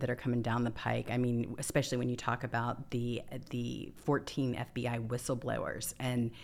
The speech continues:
this is really great because there's more than one report going around about all of this stuff.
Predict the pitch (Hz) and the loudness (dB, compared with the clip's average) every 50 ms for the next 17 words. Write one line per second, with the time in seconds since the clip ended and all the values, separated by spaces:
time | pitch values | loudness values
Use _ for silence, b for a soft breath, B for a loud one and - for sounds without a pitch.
0 | b b b - 165 165 - 185 151 - - 139 135 120 123 120 - - 143 139 | b b b 4 4 6 8 6 6 6 6 6 6 8 6 4 6 8 8 8
1 | 120 - - - - 120 120 131 131 135 139 156 156 170 175 160 139 139 139 143 | 8 6 2 -2 -2 0 2 4 4 6 8 10 10 10 10 10 8 8 8 6
2 | 131 117 - - 151 139 - - - 123 127 123 120 123 131 135 135 123 - 120 | 6 4 4 6 6 6 6 6 4 2 4 4 6 6 6 6 6 4 4 2
3 | 117 120 120 117 117 113 - 107 107 - - - 113 113 120 - | 4 4 4 4 2 2 0 -2 -2 -2 0 2 2 2 2 0